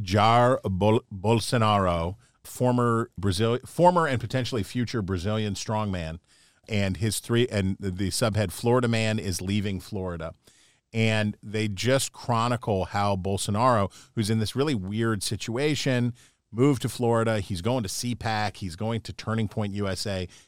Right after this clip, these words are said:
He's a hero of sort of the nationalist right here, but he wants to be back in Brazil. And how did he do it?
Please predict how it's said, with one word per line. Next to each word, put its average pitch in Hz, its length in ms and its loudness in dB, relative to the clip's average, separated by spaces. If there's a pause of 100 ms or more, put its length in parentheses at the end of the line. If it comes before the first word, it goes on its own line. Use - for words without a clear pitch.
(120)
He's 95 180 -6
a 95 40 -4
hero 120 500 2
of 90 100 -2
sort 110 160 -2
of 90 80 -4
the 90 60 -4
nationalist 95 680 -4
right 107 260 0
here, 90 300 -6 (260)
but 98 100 -10
he 98 60 0
wants 113 320 2
to - 60 -6
be 110 80 2
back 98 280 -2
in 98 80 0
Brazil. 90 360 -2
And 82 100 -6
how 117 160 0
did 110 120 -2
he 101 100 0
do 90 220 -2
it? 87 160 -4